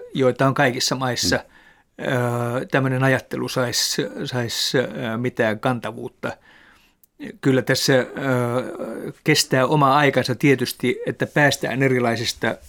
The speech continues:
Speaker 1: ö, ihmisten terveyden suojelemiseen liittyvistä rajoituksista, mut että, ö, että varmaankin pa-, ja varmasti palataan uudestaan, ö, uudestaan, ö, näiltä osin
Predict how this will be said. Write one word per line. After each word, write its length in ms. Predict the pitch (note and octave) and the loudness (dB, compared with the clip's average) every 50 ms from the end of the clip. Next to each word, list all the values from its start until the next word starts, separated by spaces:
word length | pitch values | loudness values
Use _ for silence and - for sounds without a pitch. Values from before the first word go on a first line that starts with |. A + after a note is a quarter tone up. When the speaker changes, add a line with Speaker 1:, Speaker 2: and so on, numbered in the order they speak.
| - F3+ | -10 -8
Speaker 1:
ö, 220 | C3+ A2+ A2+ A2+ - - - B3+ - - A#2+ B2 A#2+ A#2 A2+ B2+ - | -4 -4 -4 -4 -6 -10 -12 -12 -10 -10 -10 -10 -10 -10 -8 -4 -2
ihmisten 420 | D#3 C3+ C#3 C3 - - C3 A#2+ | 0 0 2 0 -2 -4 -6 -2
terveyden 640 | - F3+ E3+ E3 C#3 B2 A2 A#2 A#2+ B2+ C3 B2 A#2+ | 2 4 4 6 4 2 0 -2 -2 -4 -4 -4 -4
suojelemiseen 720 | - - D#3+ D3 C3+ B2+ A#2+ A2+ A2+ G#2+ - A#2 A2+ A2+ | -2 2 4 4 4 4 4 2 0 -2 -2 -2 -2 0
liittyvistä 560 | B2 B2 A2+ - - A#2 - - - - A2 | -2 -2 -2 -4 -10 -10 -10 -10 -8 -6 -4
rajoituksista, 720 | A2+ C3 C#3+ D#3 D3+ - D3 - - - C3+ - - - C#3+ - - - - - - - - - - - - - _ - | 0 2 2 2 0 -2 -4 -12 -8 -8 -8 -6 -6 -6 -8 -8 -10 -20 -20 -20 -18 -18 -18 -18 -18 -20 -20 -20 _ -2
mut 160 | - C3+ C3+ | 2 2 4
että, 280 | C3 B2 - - C3+ C3 B2+ | 4 2 2 2 2 4 4
ö, 100 | C3 C3 - - - - E3 B2 B2 B2 B2 B2 B2 B2 C3 - G#4 G4 | 4 2 -2 -6 -8 -4 -2 0 0 2 2 2 0 0 -2 -4 -6 -6
että 280 | - B2 - - B2 | -6 -6 -4 -2 0
varmaankin 500 | C3+ D3+ D3+ D3 C3+ B2 B2 A#2 A#2+ A2 - C#3+ | 2 2 4 4 4 2 2 0 -2 -4 -4 -4
pa-, 120 | A#2 A2+ E3 | -4 -4 -4
ja 140 | C#3 C3 B2 | -4 -2 0
varmasti 400 | D3 D3+ D3+ C3+ B2 - - C3 | 2 2 2 2 0 0 -2 -4
palataan 580 | - - C#3 C3+ B2 A2+ - - A2 A2 A#2 | 0 2 2 4 2 2 0 -2 -2 -2 -2
uudestaan, 800 | - D#3 C#3 C3 A#2+ G#2+ - - - B2 A2+ A2+ A2 G#2+ A#2+ - - | -2 0 0 0 0 -2 -4 -6 -6 -4 -2 -2 -2 -2 -4 -8 -8
ö, 320 | - C#3+ A2+ A2 A2+ A2+ - | -6 -4 -2 -2 -4 -4 -4
uudestaan, 760 | - - C3 A#2+ A#2 - - - - A#2+ A2 G#2+ G#2+ B2+ F3+ - | -4 -4 -4 -4 -4 -8 -8 -6 -4 -4 -2 -2 -4 -6 -8 -10
ö, 40 | - C#3 G#2+ G#2+ A2 A2+ - - - - - B2 B2 A#2+ A#2+ A2+ A2 A#2 A#2 - - - - | -6 -4 -2 -2 -2 -4 -4 -8 -10 -12 -10 -10 -10 -10 -10 -10 -10 -8 -10 -10 -12 -12 -10
näiltä 500 | - B2 C3 C#3 D3 D3 C3+ - C3 A2+ | -4 0 4 4 6 6 4 2 0 0
osin 400 | A2+ B2 - - C3+ A#2 A2+ A2+ | -2 -2 -2 0 0 0 -2 -4